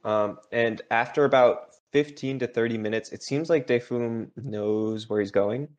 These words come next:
But as you guys travel through the forest, um, it keeps getting denser and denser. And, um, they're like large, dark evergreen trees. But, um, something you notice as you go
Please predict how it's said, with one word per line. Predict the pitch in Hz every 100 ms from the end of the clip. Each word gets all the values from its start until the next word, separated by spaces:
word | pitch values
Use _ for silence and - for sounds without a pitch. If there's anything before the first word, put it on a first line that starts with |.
| _ - _ _
But | 110 110
as | 110 123
you | 160
guys | 175
travel | - 123 113 127
through | 139 135
the | 120
forest, | - 110 110 101 - - _
um, | 110 107 107 -
it | 117 113
keeps | 127 120
getting | - 175 147
denser | 110 107 120 123
and | 107
denser. | 95 95 - 95 - _ _ _ _ -
And, | 110 113 -
um, | 107 110 110 107 - _ _ _ _ _ _ _ _
they're | 139 131
like | 123 123 139
large, | 110 107 127 117 107
dark | 101 101 -
evergreen | 101 104 98 120 131
trees. | 135 156 170 190 - _ _ _ _ _
But, | 123 113 -
um, | 110 110 107 - _ -
something | - 139 175
you | 180
notice | 123 120 127 -
as | 110 117
you | 110
go | 104 107 107 104 101